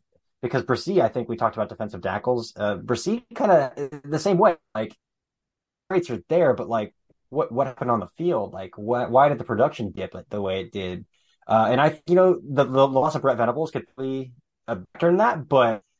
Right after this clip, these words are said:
um, yeah, the traits are still there, though. Again, guys, that is just a freaking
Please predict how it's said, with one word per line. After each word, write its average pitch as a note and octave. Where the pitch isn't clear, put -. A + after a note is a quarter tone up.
um, A#2
yeah, A2
the D3
traits G#3
are B2+
still A2+
there, G2+
though. G2+
Again, A2
guys, G#2+
that A2
is G#2
just -
a G2
freaking G2+